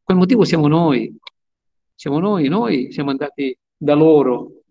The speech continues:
siamo andati da loro, li abbiamo colonizzati, li abbiamo derubati, depredati, abbiamo tolto tutto, vi abbiamo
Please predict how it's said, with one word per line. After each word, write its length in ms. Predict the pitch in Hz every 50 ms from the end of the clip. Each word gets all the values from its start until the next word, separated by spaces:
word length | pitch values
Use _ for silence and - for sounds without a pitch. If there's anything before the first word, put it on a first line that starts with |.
| _ _ _ _ _ _ _ _ _
siamo 200 | - - 143 139
andati 240 | 135 143 135 127 131
da 140 | 127 131 127
loro, 340 | 143 151 147 139 127 123
li 100 | 123 135
abbiamo 360 | 131 127 131 143 143 139 131 127
colonizzati, 760 | 135 123 123 127 123 120 - 127 131 135 151 143 127 127 123
li 60 | 117
abbiamo 280 | 117 - 131 123 123 131
derubati, 600 | - 131 123 117 _ - 131 131 131 127 - 139
depredati, 760 | - 147 - 131 131 123 - 127 - - - 135 - _ -
abbiamo 240 | - 131 135 131 135
tolto 320 | - 147 139 _ - 131
tutto, 480 | - - 156 151 147 151 151 - 139 135
vi 140 | 151 131 131
abbiamo 420 | 135 135 143 143 139 135 131 135